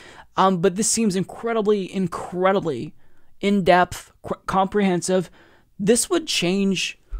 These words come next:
so many people's lives for the better. Like, this really, it can't be overstated. This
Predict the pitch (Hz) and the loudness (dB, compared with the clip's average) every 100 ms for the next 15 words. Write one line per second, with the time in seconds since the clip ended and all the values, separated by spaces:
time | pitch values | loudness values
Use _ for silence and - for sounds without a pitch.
0 | - - - - 226 226 240 220 - 185 | 0 4 4 6 6 6 4 2 -2 0
1 | 170 156 156 151 139 131 117 - 156 160 | 0 2 0 0 -4 -4 -6 -6 -6 0
2 | 180 196 - - - - 226 233 151 151 | 2 2 -2 -8 -4 6 8 8 4 -2
3 | - - - _ _ _ - 208 - - | -12 -20 -20 _ _ _ 2 2 2 0
4 | 208 202 170 - - _ - 180 175 170 | 0 0 -4 -14 -20 _ 0 4 6 4
5 | 160 202 220 135 180 196 - - | 0 -2 0 0 0 -4 -8 -14